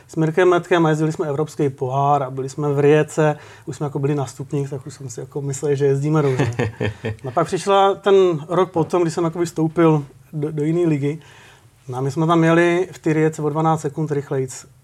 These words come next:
Speaker 1: na to, na to jedno kolo, jo. A tam jsem však fakt jako poznal, co vlastně je ta rychlost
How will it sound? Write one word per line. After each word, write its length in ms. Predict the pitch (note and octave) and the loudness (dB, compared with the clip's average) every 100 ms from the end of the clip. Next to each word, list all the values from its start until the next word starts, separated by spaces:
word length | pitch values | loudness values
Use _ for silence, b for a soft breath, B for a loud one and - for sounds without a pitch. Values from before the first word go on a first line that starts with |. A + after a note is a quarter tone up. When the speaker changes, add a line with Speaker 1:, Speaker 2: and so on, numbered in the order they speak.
| _ _ - D#3+ D#3 | _ _ -12 -10 -6
Speaker 1:
na 140 | D#3 | -6
to, 120 | C#3 D#3+ | -4 -2
na 140 | D3 | 0
to 100 | D3 | 0
jedno 180 | D3 D#3 | 2 2
kolo, 280 | D3 C3 B2 | 0 -2 -4
jo. 120 | - - _ - B B B | -12 -20 _ -20 B B B
A 60 | C3 | -4
tam 140 | D#3+ | -2
jsem 160 | F3 F3 | 0 0
však 200 | F3+ D#3+ | -2 -4
fakt 200 | - E3 | -2 -2
jako 180 | E3 F3 | -2 0
poznal, 400 | E3 D#3 E3+ D#3+ | 0 2 4 2
co 140 | F3 | 2
vlastně 300 | D#3 D3+ D#3+ | 0 2 0
je 40 | |
ta 140 | D#3+ E3+ | 2 2
rychlost 520 | D#3+ F3+ E3+ E3 | 2 2 2 0